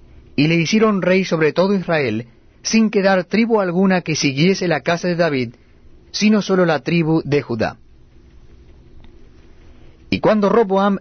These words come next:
vino a Jerusalén, reunió a toda la casa de Judá y a la tribu de Benjamín, ciento ochenta mil hombres, guerreros escogidos,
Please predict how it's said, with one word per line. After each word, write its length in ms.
vino 340
a 60
Jerusalén, 640
reunió 580
a 100
toda 220
la 140
casa 320
de 100
Judá 380
y 80
a 60
la 120
tribu 300
de 80
Benjamín, 640
ciento 500
ochenta 420
mil 180
hombres, 480
guerreros 520
escogidos, 720